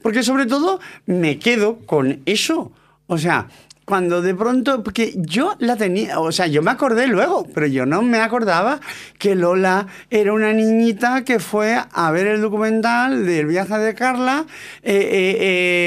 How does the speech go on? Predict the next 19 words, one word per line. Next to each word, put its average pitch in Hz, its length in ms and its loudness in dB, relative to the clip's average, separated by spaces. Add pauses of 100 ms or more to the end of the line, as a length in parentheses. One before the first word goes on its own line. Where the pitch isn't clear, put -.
(100)
eh, 160 60 -4
con 175 160 -2
Fernando 190 340 0
Almeda 247 480 2
a 214 220 0
Las 180 160 0
Palmas 233 640 0
de 175 580 2
Gran 185 220 0
Canaria. 196 580 0 (360)
Sí, 302 280 0
supe 269 300 0
que 240 60 2
esa 220 180 2
niñita 240 500 2
luego 233 320 2
se 240 120 -2
había 208 340 0
presentado 233 800 0